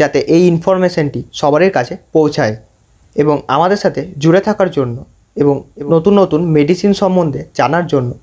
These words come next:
এই চ্যানেলটিকে এখনই সাবস্ক্রাইব করুন এবং সাবস্ক্রাইব করে নোটিফিকেশন আইকনটি অবশ্যই ক্লিক করে দেবেন। এবং এই ভিডিওটি যদি ভালো লেগে থাকে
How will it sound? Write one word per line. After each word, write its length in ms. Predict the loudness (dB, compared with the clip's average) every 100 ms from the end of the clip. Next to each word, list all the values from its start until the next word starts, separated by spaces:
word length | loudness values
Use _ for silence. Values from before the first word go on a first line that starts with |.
| _ _ _ -2
এই 120 | 0 2
চ্যানেলটিকে 500 | 2 0 -2 -4 -6 -10 _ -6
এখনই 280 | -4 -4 -4 -10 -6
সাবস্ক্রাইব 400 | -4 -4 0 0 0 -2
করুন 200 | -2 -4 -12 _ _ _ _ -2
এবং 140 | 0 0 -4 -4
সাবস্ক্রাইব 380 | -4 0 -2 0 -2
করে 160 | -2 -2 -4
নোটিফিকেশন 540 | 0 2 2 2 2 0
আইকনটি 360 | 0 0 -2 -4 -8 -4 0
অবশ্যই 340 | 0 -2 -6 -6 _ _
ক্লিক 180 | -2 -2 0
করে 140 | 0 0
দেবেন। 200 | -2 -8 -16 _ _ _
এবং 220 | 0 2 0 2
এই 140 | 2 2
ভিডিওটি 340 | 2 2 2 2
যদি 120 | 2
ভালো 240 | 2 2 2
লেগে 200 | 2 0
থাকে 200 | -4 -8